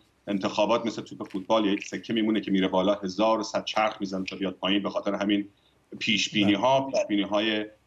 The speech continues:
Speaker 1: اه، غیر معقول خواهد بود.
Speaker 2: سپاسگزارم از آرش آرامش، حقوقدان و کارشناس امنیت ملی از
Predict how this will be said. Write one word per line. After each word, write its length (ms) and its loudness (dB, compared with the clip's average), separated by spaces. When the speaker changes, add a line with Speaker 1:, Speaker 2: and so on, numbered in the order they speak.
Speaker 1:
اه، 160 -2
غیر 400 2
معقول 340 -2
خواهد 320 -8
بود. 140 -14
Speaker 2:
سپاسگزارم 920 -6
از 360 -4
آرش 540 -4
آرامش، 800 -2
حقوقدان 360 -4
و 60 -2
کارشناس 460 -6
امنیت 320 -6
ملی 280 -4
از 220 -4